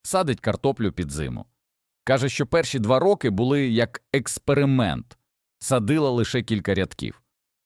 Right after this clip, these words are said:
Але коли побачила, що навесні сходи з'являються на два тижні раніше, ніж звичайно,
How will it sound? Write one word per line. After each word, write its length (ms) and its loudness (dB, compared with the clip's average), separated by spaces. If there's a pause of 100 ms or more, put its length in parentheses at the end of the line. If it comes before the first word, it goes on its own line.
(140)
Але 240 2
коли 220 2
побачила, 600 2
що 200 -4
навесні 480 0
сходи 380 0
з'являються 800 0
на 260 2
два 320 0
тижні 600 0
раніше, 840 -2
ніж 320 0
звичайно, 720 0